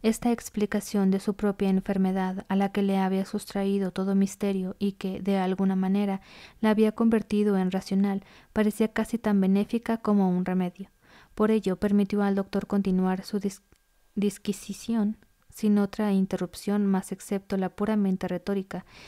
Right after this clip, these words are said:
de algún ocasional gruñido en señal de protesta. "Y ahora bien, yo he estudiado relativamente de cerca los efectos de la fruta de las hadas", continuó diciendo el doctor.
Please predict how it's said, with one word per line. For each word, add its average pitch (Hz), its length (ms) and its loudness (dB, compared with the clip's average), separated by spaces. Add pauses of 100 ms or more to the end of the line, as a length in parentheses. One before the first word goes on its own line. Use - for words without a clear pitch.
(220)
de 214 120 4
algún 214 260 4
ocasional 202 480 2
gruñido 202 480 2
en 208 120 0
señal 190 340 -2
de 175 80 -6
protesta. - 480 -10 (2750)
"Y 226 120 4
ahora 220 280 4
bien, 170 300 0 (1000)
yo 233 200 6
he 262 120 6
estudiado 202 500 2
relativamente 202 880 2
de 185 140 0
cerca 190 480 -4
los 185 200 -4
efectos 202 440 -6
de 214 60 -2
la 214 120 2
fruta 185 300 -6
de 175 100 -2
las 180 200 -6
hadas", 190 420 -6 (180)
continuó 196 460 4
diciendo 185 420 0
el 180 80 -4
doctor. - 400 -10